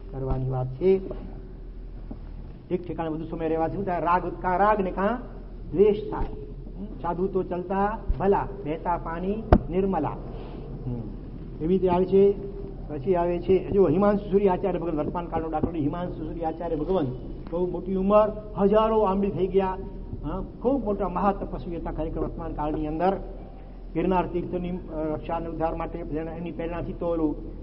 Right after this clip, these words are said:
શેષાવન પાસે સમોવસણ મંદિર બન્યું છે. તો એવો મોટી ઉંમરના થયા છતાં પણ, ઉમ,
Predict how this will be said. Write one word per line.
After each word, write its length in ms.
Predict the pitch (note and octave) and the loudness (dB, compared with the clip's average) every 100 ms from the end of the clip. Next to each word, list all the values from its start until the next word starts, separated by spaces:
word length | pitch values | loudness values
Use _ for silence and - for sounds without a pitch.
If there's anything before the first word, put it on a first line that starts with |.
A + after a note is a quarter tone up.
| - | -4
શેષાવન 440 | D#3+ E3 F3 E3+ | -2 0 0 0
પાસે 440 | D#3+ D#3+ D3+ F#3+ G#3+ - - | -2 -4 0 2 2 -2 -6
સમોવસણ 460 | D#3+ E3+ E3+ - E3 | -6 -4 -4 -4 -4
મંદિર 320 | D3+ D#3+ F3 | -2 0 0
બન્યું 240 | D#3 D#3+ C3 | 0 -2 -2
છે. 160 | C3 - - - - - - | -4 -6 -8 -12 -12 -12 -6
તો 380 | D#3+ D#3+ D#3+ D3+ - - - - - - | -2 2 2 2 -2 -10 -10 -10 -8 2
એવો 160 | F#3 | 4
મોટી 280 | F3+ F3+ G3+ | 4 2 -2
ઉંમરના 300 | G#3 G#3 G3+ | 0 4 4
થયા 300 | G3+ G3+ G3+ | 2 2 2
છતાં 380 | F#3+ - G3+ G3+ | 0 0 0 0
પણ, 260 | G3 G3 G3 | 2 2 0
ઉમ, 920 | - - - - - - - - F3 | -4 -10 -10 -12 -12 -10 -10 -8 -8